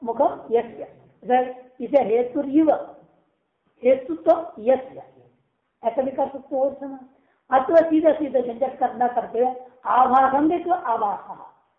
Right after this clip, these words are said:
अलग कर दो, आभासम से ही आभास, ठीक है। हेतु हो आभास, हेतु हो,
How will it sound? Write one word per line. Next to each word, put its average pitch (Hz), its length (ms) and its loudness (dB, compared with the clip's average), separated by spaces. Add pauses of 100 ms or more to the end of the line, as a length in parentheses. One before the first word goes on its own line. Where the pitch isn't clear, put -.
(1300)
अलग 254 220 0
कर - 60 -12
दो, - 200 -20 (960)
आभासम 226 480 2
से 254 100 -6
ही 311 440 -4 (260)
आभास, - 260 -8 (1000)
ठीक 285 100 -14
है। 320 160 -12 (500)
हेतु 269 380 6
हो 311 160 6
आभास, 285 880 4 (800)
हेतु 220 200 -2
हो, 269 420 4